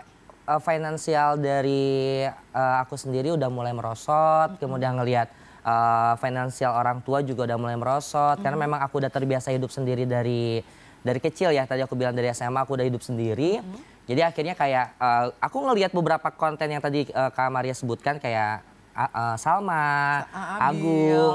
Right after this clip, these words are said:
Speaker 1: pokoknya banyak
Speaker 2: Agung.
Speaker 1: banget yang, yang mereka lebih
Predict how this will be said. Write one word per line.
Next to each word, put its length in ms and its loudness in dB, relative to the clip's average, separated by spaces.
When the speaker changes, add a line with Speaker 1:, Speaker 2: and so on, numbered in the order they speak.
Speaker 1:
pokoknya 240 0
banyak 240 2
Speaker 2:
Agung. 160 0
Speaker 1:
banget 320 0
yang, 400 2
yang 200 -2
mereka 400 0
lebih 480 0